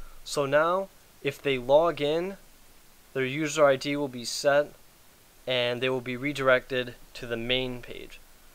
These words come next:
So, if we go to the index here, and we say copophobia, uh, one, two, maybe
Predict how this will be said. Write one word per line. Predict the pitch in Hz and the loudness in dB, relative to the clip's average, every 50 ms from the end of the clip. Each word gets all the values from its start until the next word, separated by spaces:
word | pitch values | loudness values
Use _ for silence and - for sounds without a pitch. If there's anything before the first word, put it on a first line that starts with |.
| - - | -20 -8
So, | - - - 135 123 120 120 120 120 120 - - - - - - - - _ _ _ - - - - - - - - - - - - - | -4 -2 2 4 4 4 4 2 0 -4 -8 -16 -20 -20 -20 -20 -20 -20 _ _ _ -20 -20 -20 -20 -20 -20 -20 -20 -20 -20 -20 -16 -14
if | 135 120 110 | -14 -12 -10
we | 127 120 | -12 -12
go | 120 - 139 135 135 | -6 -2 0 0 0
to | 135 - 135 | -2 -4 -10
the | 131 | -10
index | 123 - 151 165 165 156 139 - - - | -8 -6 -4 -2 0 0 0 0 -2 -8
here, | - 127 117 113 117 120 127 135 - - - - - - - - - - - - - - - - - - | -8 -6 -6 -6 -4 -6 -8 -10 -14 -20 -20 -20 -20 -20 -20 -20 -20 -20 -20 -20 -20 -20 -20 -20 -14 -10
and | 123 123 | -10 -8
we | 120 123 | -8 -8
say | - - - 127 127 123 127 127 120 - - - - - - - | -8 -6 -2 -2 -2 -2 -2 -4 -6 -8 -10 -14 -14 -14 -14 -14
copophobia, | - - 135 139 - 160 135 - - 135 123 123 117 113 117 113 113 113 117 123 120 117 - - - - - - - - - - - - - - - - - - - - - - - - - - - - - - - - - - - - - - - - - 64 | -10 -8 -8 -8 -10 -12 -16 -12 -10 -8 -8 -8 -8 -10 -8 -6 -4 -4 -4 -4 -6 -8 -14 -18 -18 -16 -14 -14 -12 -14 -14 -14 -14 -16 -14 -16 -16 -16 -16 -16 -14 -14 -16 -16 -16 -16 -16 -16 -18 -18 -18 -20 -20 -20 -20 -20 -20 -20 -20 -20 -20 -20 -18 -14
uh, | 65 65 64 60 82 78 71 | -12 -10 -10 -8 -8 -8 -10
one, | 60 57 57 58 - | -10 -10 -10 -10 -10
two, | - - - - - - - - - - - | -10 -12 -12 -12 -14 -12 -12 -12 -12 -12 -10
maybe | 120 127 135 135 135 135 | -10 -10 -12 -12 -14 -14